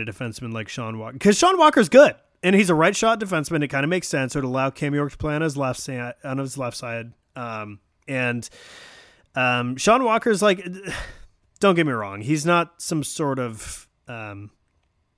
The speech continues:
incredible fix-it-all defenseman, but, like, he's good. So maybe he works there. But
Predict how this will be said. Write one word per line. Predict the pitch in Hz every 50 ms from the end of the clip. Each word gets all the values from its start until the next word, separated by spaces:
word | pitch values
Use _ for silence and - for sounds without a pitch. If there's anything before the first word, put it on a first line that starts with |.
| _ _ _ _ _ _ _ _ _ _ _ - - _
incredible | 151 147 131 - - 147 156 156 151 139 139 135 131 123 120
fix-it-all | - - 175 156 - - 151 139 131 131 123
defenseman, | 123 - - 147 131 - - 127 117
but, | 110 123 120
like, | 131 127 -
he's | 156 139
good. | - - 160 123 104 101 110 -
So | - - 120 107
maybe | 104 113 131 143 151 156 151
he | 151 156 156
works | 151 165 165 151 - -
there. | 147 156 156 156 156 151
But | 147 156 143